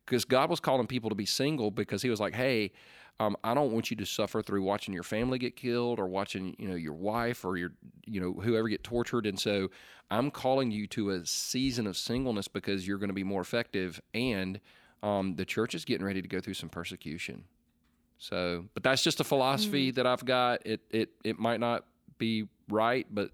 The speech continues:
Speaker 1: that's what I, so if, if God has put the desire in your heart to get married one day, then don't give up on that desire. 'Cause I think, I th-, and I could be wrong, but I think, um, you know you're called to be single when you're not dealing with that loneliness anymore.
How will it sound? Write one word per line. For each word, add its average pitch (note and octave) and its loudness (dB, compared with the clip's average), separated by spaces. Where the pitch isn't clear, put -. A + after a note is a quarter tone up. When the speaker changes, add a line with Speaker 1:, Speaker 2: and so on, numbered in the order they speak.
Speaker 1:
that's G#2 0
what G2 0
I, G2 0
so A2 2
if, A#2+ 2
if A2+ 2
God C3 4
has D#4 0
put - 0
the C3 -6
desire A2+ 2
in G#2 2
your G#2+ 2
heart F#2+ -2
to - 0
get G2 -2
married F#2+ 0
one A#2+ 0
day, C3+ 0
then G#2 2
don't A#2 4
give A2 4
up G#2+ 2
on G#2 2
that G2 0
desire. G2 2
'Cause F#2+ -6
I D#3+ 6
think, F2+ -6
I B2 2
th-, B2+ -6
and A2 2
I G#2+ 0
could C#3 0
be C#3+ 2
wrong, F#2+ 0
but G#2+ -4
I C3 2
think, G#2 0
um, G#2+ 4
you A#2 2
know A#2+ 6
you're A2+ 4
called A#2 2
to G#2 0
be G2+ 0
single B2 0
when G#2+ 0
you're G2+ 2
not G#2 -2
dealing G2+ 0
with G2+ -2
that G2 -2
loneliness F#2+ -4
anymore. D#2+ -6